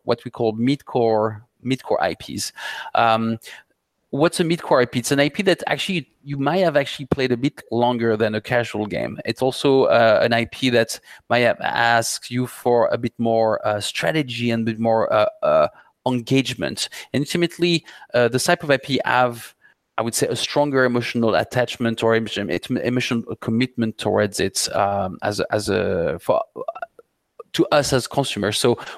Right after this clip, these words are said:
one I P we signed recently is called, uh, Kingdom Rush. It's one of the oldest mobile tower defense ever.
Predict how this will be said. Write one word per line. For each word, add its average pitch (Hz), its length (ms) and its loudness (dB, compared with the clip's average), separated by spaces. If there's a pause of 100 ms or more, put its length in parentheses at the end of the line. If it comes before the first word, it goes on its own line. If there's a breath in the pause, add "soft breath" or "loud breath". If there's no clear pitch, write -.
one 156 160 4
I 165 100 4
P - 180 -4
we 151 120 0
signed 143 320 2
recently 123 600 -2
is 117 120 -2
called, 110 420 -2
uh, 107 300 2
Kingdom 156 360 -2
Rush. - 380 -4 (300 loud breath)
It's - 200 -4
one 165 140 4
of 180 220 2
the 135 260 2
oldest 156 500 4
mobile 123 600 2
tower 131 260 0
defense 110 460 -4
ever. 107 420 0